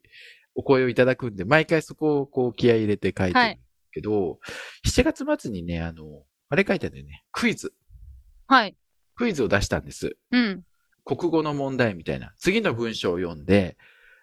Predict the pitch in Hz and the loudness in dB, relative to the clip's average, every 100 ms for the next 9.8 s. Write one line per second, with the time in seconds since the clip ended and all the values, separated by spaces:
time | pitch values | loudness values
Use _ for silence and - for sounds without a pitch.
0 | _ - 117 131 - 123 110 - 127 117 | _ -4 2 2 2 -8 -6 -4 0 2
1 | 117 120 95 - 185 - 151 113 95 - | 2 2 0 -2 -4 0 4 2 2 -4
2 | 95 90 131 143 143 151 131 - 139 135 | -4 0 0 2 0 -2 -8 -6 -2 2
3 | 139 - 107 113 - - 123 104 107 104 | 2 0 -4 -4 -8 -4 -2 0 0 -2
4 | - 80 73 71 69 - 107 104 - 98 | -2 -6 -6 -6 -6 -8 -8 -8 -2 -2
5 | 87 104 120 113 - 104 104 104 - 85 | 0 -2 -2 -4 -4 0 0 0 -2 -4
6 | 69 - - - - - - 196 196 - | -6 -14 -10 -8 -8 -2 2 2 0 -8
7 | _ _ 220 196 - - 90 - _ _ | _ _ 0 0 -2 -14 -16 -16 _ _
8 | _ _ _ 117 127 - 110 80 - 95 | _ _ _ 0 0 0 -6 -6 -6 -4
9 | 78 - - 64 85 - 233 196 | -4 -8 -16 -14 -12 2 4 2